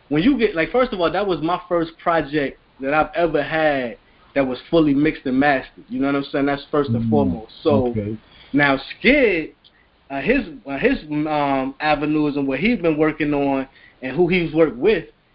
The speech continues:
Speaker 1: he's been in, in pro-, involved in projects that's been fully mixed and mastered. I haven't, so I'm already just amazed at what I'm hearing. Like, yo, how all this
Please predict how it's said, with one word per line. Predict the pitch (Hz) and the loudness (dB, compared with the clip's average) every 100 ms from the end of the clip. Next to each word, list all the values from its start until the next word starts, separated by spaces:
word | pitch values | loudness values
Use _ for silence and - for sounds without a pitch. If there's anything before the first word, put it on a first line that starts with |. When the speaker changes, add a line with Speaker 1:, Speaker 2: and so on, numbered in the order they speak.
| _ _ | _ _
Speaker 1:
he's | - 254 262 151 | -2 2 2 0
been | 202 262 | 0 0
in, | 196 156 | -2 -4
in | 170 | -8
pro-, | 160 190 160 | -4 -2 -2
involved | 160 143 156 147 | -4 -2 -2 -2
in | 147 | -4
projects | 143 156 143 139 147 | -4 -4 -4 -6 -6
that's | 143 | -8
been | - 139 - | -6 -8 -4
fully | 151 143 | -2 0
mixed | 143 139 | 0 -2
and | 139 139 | -2 -2
mastered. | 131 113 - - - - - | -2 -6 -16 -20 -20 -16 -6
I | 143 | -4
haven't, | 160 220 156 143 - | 2 2 0 -6 -6
so | 170 143 120 - _ _ _ _ _ _ - | -2 -2 -2 -10 _ _ _ _ _ _ 0
I'm | 269 254 | 2 2
already | 190 160 151 151 151 | 0 0 0 -4 -6
just | 143 143 135 _ _ _ _ 151 | -4 -6 -6 _ _ _ _ -8
amazed | 143 151 226 202 160 156 | -4 0 2 2 2 -4
at | 139 | -4
what | 147 | -4
I'm | 185 156 | -4 -4
hearing. | 196 202 139 127 | -4 -2 -4 -8
Like, | 120 104 98 | -12 -14 -18
yo, | 117 151 143 127 120 | -10 -8 -6 -8 -10
how | 139 127 | -12 -10
all | 160 156 | -4 -2
this | 170 | -2